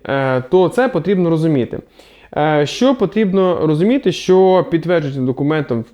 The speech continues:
встановлення саме статусу одинокого батька, це є рішення суду про встановлення факту самостійного виховання, е, дитини.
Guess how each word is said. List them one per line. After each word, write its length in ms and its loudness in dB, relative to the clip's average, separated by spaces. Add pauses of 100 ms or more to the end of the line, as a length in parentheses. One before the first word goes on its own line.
встановлення 540 0
саме 400 -2
статусу 440 -2
одинокого 380 -4
батька, 400 -2
це 280 -2
є 320 0
рішення 460 -2
суду 380 0
про 180 0
встановлення 480 -2
факту 300 -4
самостійного 640 -2
виховання, 560 -4 (440)
е, 300 0
дитини. 580 0